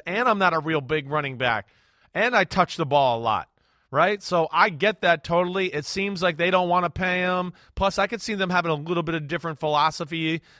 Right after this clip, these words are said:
with the new offense and Kellen Moore. You know, Austin Eckler, you know, in your perfect world, you wanna, he want, you want him to be in a passing offense.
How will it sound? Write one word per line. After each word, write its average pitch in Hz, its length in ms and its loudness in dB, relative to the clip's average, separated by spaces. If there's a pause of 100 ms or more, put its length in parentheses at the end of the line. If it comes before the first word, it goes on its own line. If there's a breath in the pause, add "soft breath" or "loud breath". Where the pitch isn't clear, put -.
with 147 160 -6
the 156 80 -4
new 165 260 -4
offense 160 480 0
and 151 140 -10
Kellen 156 340 2
Moore. 160 360 0 (500 soft breath)
You 156 80 -6
know, 160 60 0
Austin 196 380 0
Eckler, 226 480 2 (340 soft breath)
you 208 80 -6
know, 185 120 2
in 185 200 -2
your 175 80 0
perfect 202 440 0
world, 220 400 2
you 220 100 -4
wanna, 233 240 0
he 202 140 -2
want, 233 220 -6
you 214 100 -4
want 240 180 2
him 240 80 -2
to 240 60 -2
be 240 120 -2
in 233 80 2
a 233 80 2
passing 220 440 2
offense. 202 680 0